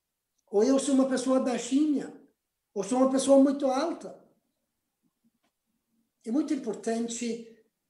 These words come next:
aceitar a vida como é, aceitar como eu nasci,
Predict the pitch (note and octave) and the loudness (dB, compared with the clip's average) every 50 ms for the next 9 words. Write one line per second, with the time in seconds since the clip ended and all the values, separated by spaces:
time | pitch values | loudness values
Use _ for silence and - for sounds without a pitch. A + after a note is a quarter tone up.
0 | _ _ _ _ _ _ _ - G3 F#3 - - - G3+ F#3 F#3 - - - - | _ _ _ _ _ _ _ -12 -8 -6 -4 -4 -2 -2 -2 -4 -4 -8 -8 -4
1 | G#3 G#3 G#3+ A3+ A#3+ C4 C4+ - - - - - E3+ D#3+ C#3+ C#3+ C#3 D#3+ F#3 A3 | -4 -2 -2 -2 -4 -4 -6 -6 -10 -14 -14 -12 -12 -10 -10 -10 -6 -2 2 2
2 | A#3+ A3+ F3 F3 F3 F3 - - D#3 D#3 D3+ D3 C#3+ - - - - - - - | 2 2 2 0 -2 -2 -4 -6 -4 -2 -2 -2 -2 -4 -10 -18 -12 -6 -2 2
3 | - B3 A#3+ A#3+ A#3 - C4+ D4+ E4+ F#4 - - - - _ _ _ - B3 C4 | 4 6 6 6 6 6 6 6 4 2 -2 -4 -10 -16 _ _ _ 2 4 6
4 | C#4 D4 D4 C#4 C4+ C4 B3+ - - - C4+ A#3+ - - - - | 6 8 8 8 8 6 6 2 2 2 2 2 0 -2 -10 -16